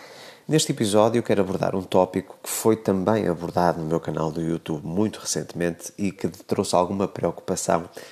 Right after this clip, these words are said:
junto da minha comunidade. No vídeo Uma Grande Crise Está a Caminho, eu falava sobre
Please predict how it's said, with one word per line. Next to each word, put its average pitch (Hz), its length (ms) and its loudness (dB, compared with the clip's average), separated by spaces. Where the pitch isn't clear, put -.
junto 87 380 -4
da 87 100 0
minha 87 180 -2
comunidade. - 520 -6
No 107 120 2
vídeo 110 440 2
Uma 104 160 2
Grande 104 340 2
Crise 95 360 0
Está - 240 0
a 80 40 0
Caminho, 82 580 -4
eu 95 100 -4
falava 87 480 2
sobre 95 480 0